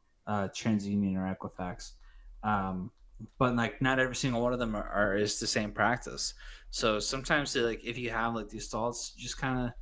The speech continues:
do the forward or the critical thinking, being like, "If I do this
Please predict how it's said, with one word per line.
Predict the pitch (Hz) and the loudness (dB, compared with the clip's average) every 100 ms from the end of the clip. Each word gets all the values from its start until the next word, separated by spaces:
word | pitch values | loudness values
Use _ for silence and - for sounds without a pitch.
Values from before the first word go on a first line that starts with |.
| - - - - | -12 -16 -20 -8
do | - 147 | 0 2
the | 147 | 2
forward | 147 143 139 139 139 135 | 0 2 4 4 2 0
or | 117 110 - | -2 -6 -8
the | 131 | -8
critical | - 139 139 127 | -2 -2 -2 -4
thinking, | - 143 - 120 113 | -4 -4 -4 -6 -4
being | 120 117 | -4 -4
like, | 117 107 - | -4 -6 -10
"If | 117 127 | -10 -6
I | 120 | -8
do | 117 135 139 | -8 -10 -10
this | 123 127 117 117 - - | -8 -4 -4 -4 -6 -10